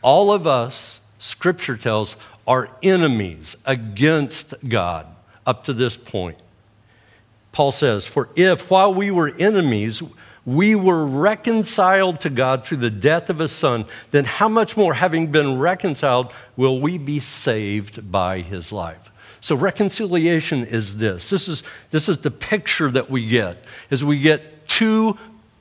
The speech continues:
people or two groups that are opposing one another,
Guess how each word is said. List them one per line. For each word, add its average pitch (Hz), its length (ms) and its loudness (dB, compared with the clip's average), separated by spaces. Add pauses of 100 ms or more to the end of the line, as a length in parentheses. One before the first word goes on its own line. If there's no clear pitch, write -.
(400)
people 110 760 0
or 123 180 0
two 202 600 0 (520)
groups 160 840 4
that 135 180 2
are 120 140 2
opposing 202 800 0
one 165 180 2
another, 127 480 0